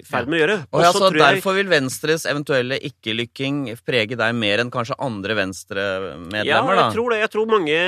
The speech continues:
Speaker 1: i Venstre kan kanskje tenke på, «Ja, ja, men dette er jo bare politikk, det er ikke livet.»
Speaker 2: Nei.
Speaker 1: Eh,
Speaker 2: Men for
Speaker 1: ja,
Speaker 2: deg
Speaker 1: jeg
Speaker 2: så er det det.
Speaker 1: Nei, nei, det var litt, nå overdrev jeg litt, for at det, det, det er ikke sånn at politikk er livet, men det, det er klart,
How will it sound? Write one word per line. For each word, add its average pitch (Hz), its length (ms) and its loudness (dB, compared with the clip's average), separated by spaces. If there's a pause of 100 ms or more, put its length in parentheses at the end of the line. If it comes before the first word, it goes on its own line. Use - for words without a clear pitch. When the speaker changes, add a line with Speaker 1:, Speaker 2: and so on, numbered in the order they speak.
(120)
Speaker 1:
i 185 160 -4
Venstre 165 340 -4
kan 180 140 -6
kanskje 170 220 -8
tenke 131 240 -8
på, 147 180 2
«Ja, 160 220 6
ja, 127 120 6
men 127 140 0
dette 131 160 0
er 143 80 4
jo 156 80 -2
bare 117 160 2
politikk, 131 380 -8
det 127 80 -2
er - 20 -20
ikke 127 140 -6
livet.» 147 420 -4
Speaker 2:
Nei. 156 160 0
Speaker 1:
Eh, 156 400 2 (140)
Speaker 2:
Men 98 160 -2
for 135 160 4
Speaker 1:
ja, 127 80 4
Speaker 2:
deg 131 80 4
Speaker 1:
jeg - 80 0
Speaker 2:
så - 100 -4
er 143 140 -6
det - 80 -12
det. - 60 -12 (120)
Speaker 1:
Nei, 117 320 6
nei, 135 240 2
det 135 140 2
var 135 100 2
litt, 127 160 -4
nå 127 140 2 (180)
overdrev 90 320 -2
jeg 104 140 0
litt, 127 180 -4
for 120 140 0
at - 80 -20
det, 117 120 2 (100)
det, 123 100 0 (100)
det 175 140 4
er 214 180 2
ikke 151 160 2
sånn 123 240 0
at 113 220 -8 (180)
politikk - 560 -10
er 101 240 2
livet, 110 460 -2
men 135 180 0 (140)
det, 127 240 2
det 139 80 2
er - 80 -6
klart, 127 180 -2